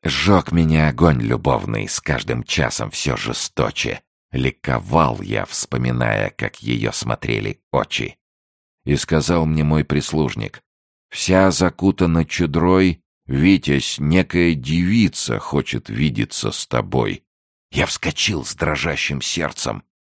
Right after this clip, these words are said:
встретил деву как шальной, и наперсница царевны проскользнула в мой покой. Встретил я Асмат с восторгом, не позволил поклониться, посадил с собою рядом, чтоб беседой насладиться,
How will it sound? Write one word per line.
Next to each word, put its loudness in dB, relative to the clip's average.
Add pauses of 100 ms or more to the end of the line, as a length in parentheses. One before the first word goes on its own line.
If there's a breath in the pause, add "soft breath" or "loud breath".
(160)
встретил 2
деву 4
как -4
шальной, 2 (420)
и 0
наперсница -2
царевны -4
проскользнула -4
в -14
мой -4
покой. -6 (560)
Встретил -2
я 0
Асмат -4
с -8
восторгом, 0
не 2
позволил 0
поклониться, 0 (240)
посадил 2
с -6
собою 4
рядом, 2
чтоб -2
беседой -2
насладиться, 0